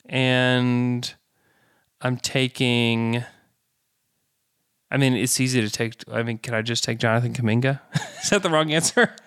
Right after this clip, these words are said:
<laughs> Let's say that it's, I, I think maybe he doesn't want to include Jonathan Kuminga in that. So then I take Scotty Barnes. Uh, so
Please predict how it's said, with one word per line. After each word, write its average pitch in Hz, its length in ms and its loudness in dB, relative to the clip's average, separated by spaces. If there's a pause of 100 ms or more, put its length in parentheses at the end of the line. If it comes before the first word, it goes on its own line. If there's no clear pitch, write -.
(120)
<laughs> - 1000 -2
Let's 214 160 4
say 220 160 6
that 208 120 6
it's, 170 160 2
I, 160 460 2
I 165 40 4
think 185 240 0
maybe 147 320 4
he 139 280 2 (640)
doesn't 143 320 2
want 131 200 0
to 127 80 -2
include 113 420 -2
Jonathan 110 340 -4
Kuminga 101 380 -8
in 98 80 -10
that. 95 240 -10 (760)
So 165 160 0
then 165 160 4
I 143 140 2
take 120 380 -2
Scotty 104 340 -2
Barnes. 107 540 -8 (1200)
Uh, - 280 -8 (1040)
so 113 380 -2